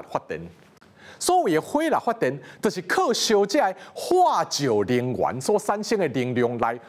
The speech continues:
发电的方法。化石能源就是动物死去了后，迄尸体啊，经过数百万年的变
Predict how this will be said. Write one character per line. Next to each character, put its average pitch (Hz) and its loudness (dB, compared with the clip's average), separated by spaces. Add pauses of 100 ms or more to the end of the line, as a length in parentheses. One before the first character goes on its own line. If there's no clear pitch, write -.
发 - 0 (160)
电 113 0
的 107 -4
方 95 -6
法。 - -6 (840)
化 359 2
石 - -2
能 185 2
源 170 0
就 190 -2
是 156 -4
动 135 -4
物 170 2
死 311 -2
去 - -4
了 185 2
后， 175 -2 (260)
迄 339 2
尸 330 0
体 339 2
啊， 160 0 (160)
经 233 0
过 269 -2
数 294 0
百 330 0 (140)
万 131 -4
年 120 -4
的 135 2
变 175 0